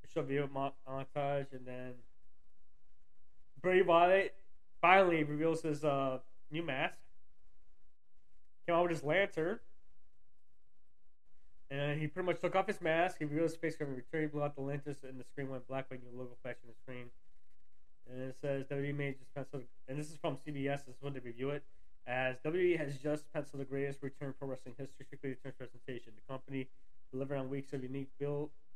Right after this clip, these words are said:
surrounding various white rabbit clues. The final route was rife with tension, excitement, well-paced, well-executed, pure, magical horror." So, Bray Wyatt is back, guys, finally after mo-,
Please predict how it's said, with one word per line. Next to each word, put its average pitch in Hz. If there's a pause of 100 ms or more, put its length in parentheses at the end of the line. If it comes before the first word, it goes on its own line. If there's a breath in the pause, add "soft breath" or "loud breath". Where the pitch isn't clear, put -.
(320)
surrounding 139
various 131
white 131
rabbit 127
clues. 139
The 120
final 127
route 127
was 120 (240)
rife 120 (100)
with 127 (100)
tension, 135
excitement, 139
well-paced, 135 (160)
well-executed, 127
pure, 113 (420)
magical 113 (120)
horror." 104 (680)
So, 117 (220)
Bray 151
Wyatt 156
is 160
back, 151
guys, 160
finally 147
after 143
mo-, 135